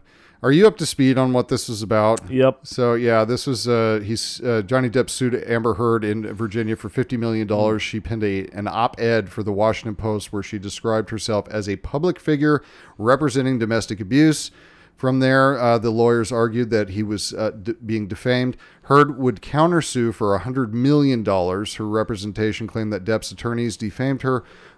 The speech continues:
Speaker 1: by arguing her abuse allegation was a hoax. So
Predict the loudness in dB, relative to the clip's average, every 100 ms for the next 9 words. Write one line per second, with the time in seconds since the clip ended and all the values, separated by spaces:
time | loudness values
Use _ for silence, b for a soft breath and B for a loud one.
0 | -12 2 4 6 4 2 0 -2 0 0
1 | -2 -2 -2 -2 -2 -4 -4 -2 -2 -2
2 | -6 -14 -6 -6 -6 -6 -8 -4 -4 -4
3 | -4 -6 -4 0 2 2 -2 -8 -8 b
4 | b b b b -4 2 4 4